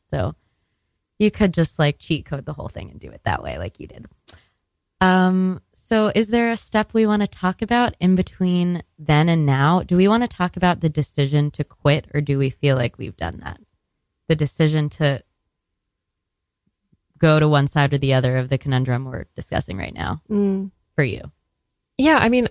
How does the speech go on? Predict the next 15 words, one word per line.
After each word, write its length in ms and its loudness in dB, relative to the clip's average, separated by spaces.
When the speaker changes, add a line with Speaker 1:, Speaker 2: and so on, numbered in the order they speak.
Speaker 2:
I 200 0
guess 420 -2
a 40 2
couple 340 2
of 80 0
themes 280 4
come 180 0
up, 240 0
uh, 480 2
around 580 2
sort 180 0
of 120 4
knowing 320 6
your 200 2
own 480 2